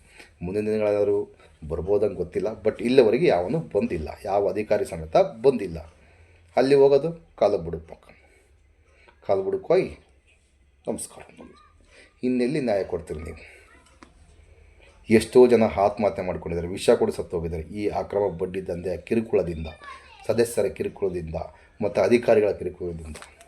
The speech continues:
ಸದಸ್ಯರ ಸದಸ್ಯರಿಗೆ ತಂದಿಡ್ತಕ್ಕಂಥದ್ದು, ಊರು ಊರಿಗೆ ಬೆಂಕಿ ಚಿತ್ತಕ್ಕಂಥದ್ದು ದೊಡ್ಡದ್ರಿ. ಇದು ಧರ್ಮಸ್ಥಳ ಸಂಘ ಇದೆಯಲ್ಲ, ದೊಡ್ಡ ಷಡ್ಯಂತ್ರದ ಸಂಘ, ಅಕ್ರಮ ಬಡ್ಡಿ ಸಂಘ,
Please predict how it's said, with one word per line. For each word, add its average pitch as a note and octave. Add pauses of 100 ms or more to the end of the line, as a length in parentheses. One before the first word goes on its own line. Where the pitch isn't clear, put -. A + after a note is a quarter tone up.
(380)
ಸದಸ್ಯರ A#2+
ಸದಸ್ಯರಿಗೆ A2
ತಂದಿಡ್ತಕ್ಕಂಥದ್ದು, E2+ (1600)
ಊರು B2+
ಊರಿಗೆ A#2
ಬೆಂಕಿ G2
ಚಿತ್ತಕ್ಕಂಥದ್ದು D#2+ (1120)
ದೊಡ್ಡದ್ರಿ. C3
ಇದು F#2+
ಧರ್ಮಸ್ಥಳ G#2+
ಸಂಘ G2+
ಇದೆಯಲ್ಲ, G2 (520)
ದೊಡ್ಡ G#3+ (1700)
ಷಡ್ಯಂತ್ರದ G2 (120)
ಸಂಘ, A#2 (720)
ಅಕ್ರಮ F2
ಬಡ್ಡಿ A#2+
ಸಂಘ, A#2